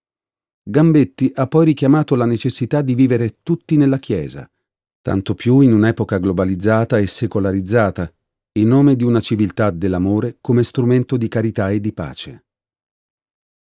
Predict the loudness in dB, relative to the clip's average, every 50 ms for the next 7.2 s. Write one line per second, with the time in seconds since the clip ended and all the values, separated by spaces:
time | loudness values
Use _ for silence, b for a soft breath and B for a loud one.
0 | _ _ _ _ _ 0 2 4 6 6 4 4 2 0 0 0 2 2 2 2
1 | 2 2 0 -2 -4 _ -4 -2 -2 0 2 0 0 0 0 0 2 2 4 4
2 | 4 2 0 -2 -2 -2 0 2 2 2 2 0 -4 -4 -4 -4 -2 -2 -2 0
3 | -2 -2 -4 -6 -8 -8 -6 -6 -6 -6 _ _ _ _ _ _ _ -6 -4 -2
4 | 0 -2 -2 2 2 2 2 4 2 2 2 2 0 -2 -4 -2 -2 -2 0 2
5 | 2 2 4 4 2 2 2 2 2 2 2 0 -2 -4 -2 -4 -4 -2 0 0
6 | 0 0 -2 -4 -6 -4 -2 -4 -6 -4 -2 -4 -4 -4 -2 -2 -2 -2 -2 -4
7 | -8 -10 -12 -16